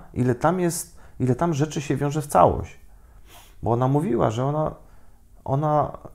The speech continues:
y, z pokolenia na pokolenie dziedziczy tą wiedzę,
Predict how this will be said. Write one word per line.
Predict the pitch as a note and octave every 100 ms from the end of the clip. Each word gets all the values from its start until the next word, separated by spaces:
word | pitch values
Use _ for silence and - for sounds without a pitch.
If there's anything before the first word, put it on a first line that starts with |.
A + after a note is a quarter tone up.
| - - -
y, | A#2+ A#2 - -
z | - - - - -
pokolenia | B2 - C#3 D#3+ D#3 C#3
na |
pokolenie | C3 C3+ C3+ C3 A#2+ A2 A2+ B2+ C#3 - - - - -
dziedziczy | G#2 A#2 C#3+ D3+
tą | C#3+ A#2+
wiedzę, | B2 G#2 A2+ C3